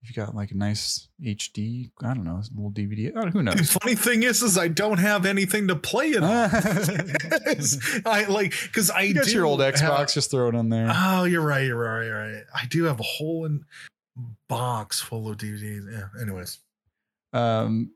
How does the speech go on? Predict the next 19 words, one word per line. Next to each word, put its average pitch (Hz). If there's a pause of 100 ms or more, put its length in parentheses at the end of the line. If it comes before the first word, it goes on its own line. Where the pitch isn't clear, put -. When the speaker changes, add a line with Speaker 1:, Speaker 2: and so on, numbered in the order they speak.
Speaker 1:
we 185
will 165
start 151
with, 135
uh, 120
five 143
stars 139
from 117
Hee 143
Chul 135
Kwan, 175 (400)
titled 135
"Good 185
Solid 190
Action 190
Coming 165
of 160
Age 190
Film." 220